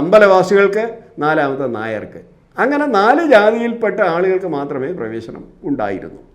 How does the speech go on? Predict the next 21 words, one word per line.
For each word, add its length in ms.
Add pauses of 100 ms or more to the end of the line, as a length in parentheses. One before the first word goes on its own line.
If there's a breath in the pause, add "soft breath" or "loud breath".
(1800)
അപ്പോൾ 260 (1500 soft breath)
ഈ 140 (200)
നാല് 300 (100)
ജാതിയിൽപ്പെട്ട 800 (140)
സ്ത്രീകളും 520 (1400)
അവരുടെ 380
മേൽവസ്ത്രം 540
അഴിച്ചു 220
വെച്ചിട്ട് 300
വേണം 200
കയറാൻ. 260 (400)
അതിനകത്ത് 500
നായർ 280
സ്ത്രീകളും 440
പെടും. 180 (520 soft breath)
അതിൽ 240 (260)
ഏറ്റവും 500
കൂടുതൽ, 220
ഇപ്പോൾ 220
സാധാരണ 500
ഗതിയിൽ 240